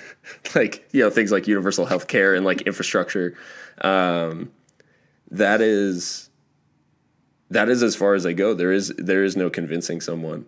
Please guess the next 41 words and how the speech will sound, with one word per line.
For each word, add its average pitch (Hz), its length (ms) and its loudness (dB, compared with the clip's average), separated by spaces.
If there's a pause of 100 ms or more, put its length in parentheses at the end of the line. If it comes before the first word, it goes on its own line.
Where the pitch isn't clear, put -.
(140)
uh, 78 400 -4 (200)
beyond 85 380 0
that. 82 360 -4
And 87 180 -2
so 87 380 0
I 90 120 -4
think 101 280 -2
it 90 100 0
is, 95 440 0 (540)
it 104 120 0
is 107 160 2
a 101 60 -2
sign 98 220 0
of 87 60 -2
progress, 95 400 0
but 82 360 -2
it 95 80 -2
just 92 240 -4
shows 85 260 -2
that 80 280 -6
there, 82 300 -2
there's 110 240 0
a 117 40 2
long 101 260 2
way 98 100 2
to 85 80 0
go, 87 360 -2 (140)
um, 82 480 -4
to 98 160 -6
get 82 200 -4
people 85 260 -4
to 78 80 -6
think 87 500 -6 (680)
beyond, 101 1080 -2 (400)
you 95 180 -2
know, 92 160 0
just 92 420 -4
their 92 200 2
very 90 320 0
narrow 85 360 -2
focus, 82 580 -6